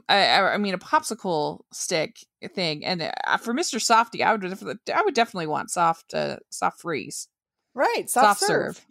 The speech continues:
Speaker 1: Oh, there's
Speaker 2: Right.
Speaker 1: nothing better
Speaker 2: Oh, it's so
Speaker 1: than
Speaker 2: good.
Speaker 1: soft
Speaker 2: I
Speaker 1: serve.
Speaker 2: love old school
Speaker 1: <laughs>
Speaker 2: Dairy Queen. I grew up with
Speaker 1: Yes.
Speaker 2: Dairy Queen. I still love it.
Speaker 1: Oh, yeah. Mm, so good.
Speaker 2: <laughs> I know.
Speaker 1: Uh,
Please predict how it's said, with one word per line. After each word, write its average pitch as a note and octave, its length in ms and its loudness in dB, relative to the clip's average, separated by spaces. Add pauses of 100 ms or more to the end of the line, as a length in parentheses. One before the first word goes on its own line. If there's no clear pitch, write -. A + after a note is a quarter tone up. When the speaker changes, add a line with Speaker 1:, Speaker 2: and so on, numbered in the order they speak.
Speaker 1:
Oh, - 20 -14 (220)
there's F3 100 0
Speaker 2:
Right. - 80 -8
Speaker 1:
nothing G#3 300 0
better D#3+ 440 0 (120)
Speaker 2:
Oh, B3 240 4
it's - 180 -6
so F4+ 120 -2
Speaker 1:
than B3+ 100 -2
Speaker 2:
good. A#3+ 100 -2
Speaker 1:
soft F3+ 200 6
Speaker 2:
I A#3 40 0
Speaker 1:
serve. A3+ 80 -4
Speaker 2:
love B3+ 580 6
old C4 260 6
school C#4 280 4
Speaker 1:
<laughs> G#3+ 60 -4
Speaker 2:
Dairy A#3+ 260 4
Queen. G3+ 460 -2
I - 20 2
grew A#3 320 6
up A#3 160 6
with A#3 80 6
Speaker 1:
Yes. - 60 -6
Speaker 2:
Dairy A3 240 4
Queen. G#3+ 340 -4
I G3+ 120 0
still G3+ 240 -4
love F3+ 240 2
it. F3 260 -2
Speaker 1:
Oh, F#3 800 -8 (240)
yeah. F3+ 480 4 (280)
Mm, F3 600 -8
so F#3 280 2
good. E3+ 360 2 (100)
Speaker 2:
<laughs> - 100 -10
I D#4 140 4
know. A3 240 0
Speaker 1:
Uh, A3 300 6